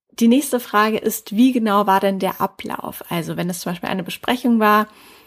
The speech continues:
wie war die Agenda? Was ist davor passiert? Wie war die Struktur? Und wann hast du deine Idee, wenn es zum Beispiel eine Idee war, angebracht oder wann hast du etwas gesagt?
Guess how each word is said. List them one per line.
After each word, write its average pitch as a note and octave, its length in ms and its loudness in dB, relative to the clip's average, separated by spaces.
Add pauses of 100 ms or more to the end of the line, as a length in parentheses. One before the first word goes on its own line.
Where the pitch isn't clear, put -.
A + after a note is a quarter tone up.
(140)
wie G#3 160 -2
war F#3+ 120 0
die - 140 -8
Agenda? G#3+ 500 2
Was G3+ 180 -6
ist - 120 -8
davor A3+ 320 -2
passiert? G#3 500 -6
Wie F#3 120 -4
war F3+ 100 -2
die F3 160 -10
Struktur? B3 800 0 (1300)
Und G3+ 420 -2
wann A3 600 0
hast - 380 -6
du A3+ 120 -2
deine G3+ 340 0
Idee, A3+ 680 2 (140)
wenn - 140 -14
es - 100 -8
zum - 120 -10
Beispiel F3 220 -8
eine F3 160 -6
Idee A3+ 320 0
war, A3+ 260 2 (840)
angebracht G#3 600 0
oder F#3 200 0
wann G#3 200 2
hast G#3 140 -4
du - 60 2
etwas F#3+ 320 -2
gesagt? - 560 -6